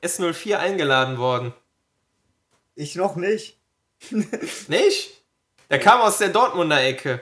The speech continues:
Speaker 1: Unglaublich.
Speaker 2: Ja, ja, ich weiß, aber, aber ich, ich bin immer noch nicht eingeladen. Und man soll
Speaker 1: Ja,
Speaker 2: die
Speaker 1: ja.
Speaker 2: Feste feiern, äh, feiern, so wie sie fallen. <coughs>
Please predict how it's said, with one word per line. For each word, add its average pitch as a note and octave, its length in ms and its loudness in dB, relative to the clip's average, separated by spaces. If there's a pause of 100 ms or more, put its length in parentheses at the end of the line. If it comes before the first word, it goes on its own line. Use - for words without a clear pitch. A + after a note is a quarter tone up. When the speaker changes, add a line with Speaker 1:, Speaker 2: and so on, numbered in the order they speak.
Speaker 1:
Unglaublich. D3 720 -4 (500)
Speaker 2:
Ja, C3+ 100 -18
ja, B2+ 120 -8
ich C3+ 160 -12
weiß, F3 260 -2
aber, B2 320 -6
aber A2 280 -8
ich, - 200 -16
ich G#2+ 460 -18
bin C#3+ 160 -12
immer C#3+ 160 -6
noch D3+ 160 -6
nicht D#3 200 -8
eingeladen. B2 600 -10 (340)
Und D3+ 140 -12
man C#3 180 -4
soll C3+ 160 2
Speaker 1:
Ja, C#3+ 100 4
Speaker 2:
die C#3+ 60 2
Speaker 1:
ja. C3 120 2
Speaker 2:
Feste C3+ 280 2
feiern, D#3 540 -2
äh, C3+ 200 -6
feiern, E3+ 440 -2
so C#3+ 240 -8
wie D3 80 -8
sie C3 160 -12
fallen. A#2 440 -6 (1080)
<coughs> - 800 -2